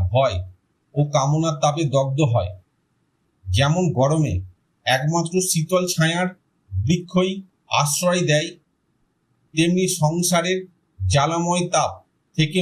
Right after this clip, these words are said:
মুক্তির পথ দেখাতে পারে কেবল তত্ত্বজ্ঞ গুরু বা মহাপুরুষ। তাদের জ্ঞান ও সঙ্গ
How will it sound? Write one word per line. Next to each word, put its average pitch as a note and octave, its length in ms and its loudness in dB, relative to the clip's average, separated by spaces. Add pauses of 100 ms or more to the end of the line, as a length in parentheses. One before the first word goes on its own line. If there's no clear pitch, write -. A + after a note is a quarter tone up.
মুক্তির D#3+ 400 -2
পথ D#3+ 220 0
দেখাতে C#3+ 340 -2 (100)
পারে E3 180 0 (600)
কেবল D#3+ 360 0
তত্ত্বজ্ঞ D#3+ 460 -4 (140)
গুরু D3+ 220 2 (440)
বা A#2 240 0
মহাপুরুষ। C#3 600 -2 (640)
তাদের D3+ 340 0
জ্ঞান E3 300 0
ও E3+ 80 -6 (180)
সঙ্গ D#3+ 240 2